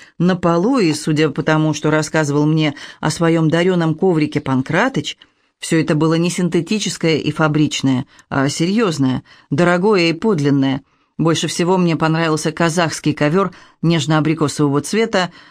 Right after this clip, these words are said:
с белоснежным орнаментом, толстый и мягкий, лежавший на полу в гостиной, на который меня и попробовал уложить Зюнечка.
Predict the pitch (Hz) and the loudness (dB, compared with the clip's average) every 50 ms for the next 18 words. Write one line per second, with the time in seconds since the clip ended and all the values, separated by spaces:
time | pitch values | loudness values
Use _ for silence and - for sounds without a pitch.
0 | - _ - 151 156 156 185 196 208 214 202 285 294 277 254 262 254 262 262 247 | -20 _ -4 -2 0 0 2 0 0 0 2 2 2 4 4 4 4 4 4 4
1 | 240 233 202 165 147 147 139 139 131 - 135 135 131 - _ _ _ _ _ - | 4 4 4 2 2 2 0 0 0 0 0 0 -2 -4 _ _ _ _ _ 0
2 | 226 240 240 220 - - - 156 151 143 113 - - - 160 156 151 156 170 196 | 0 2 2 0 -2 -2 0 0 2 2 0 -4 -4 0 2 2 4 4 2 2
3 | 220 220 - - 208 202 190 185 - - _ _ _ _ 165 160 175 160 180 247 | 0 -2 -2 -2 -2 -2 -2 -2 -6 -12 _ _ _ _ 0 0 2 2 2 0
4 | 294 - - 254 208 196 180 - 160 156 165 175 160 156 156 151 - - 135 123 | 0 0 0 0 0 0 0 0 0 0 0 0 0 0 0 -2 -2 -4 -4 -2
5 | 123 139 143 - - _ _ _ _ _ _ _ _ _ _ _ _ _ _ _ | -2 -2 -4 -8 -12 _ _ _ _ _ _ _ _ _ _ _ _ _ _ _
6 | _ _ _ 165 208 247 233 269 277 277 - 370 359 330 294 285 277 269 285 311 | _ _ _ -2 0 0 0 0 0 0 2 2 4 4 4 6 6 6 6 4
7 | 294 254 220 240 226 220 - 320 370 302 202 170 143 135 135 131 135 - _ _ | 4 2 2 0 0 0 0 0 2 2 2 2 2 0 -2 -4 -6 -8 _ _
8 | _ _ _ _ _ _ - 156 156 151 156 156 151 131 147 147 131 131 135 139 | _ _ _ _ _ _ -2 2 4 4 4 4 2 2 0 0 0 0 0 0
9 | 147 143 131 135 123 - - - - - | 2 2 2 0 -2 -4 -8 -12 -14 -18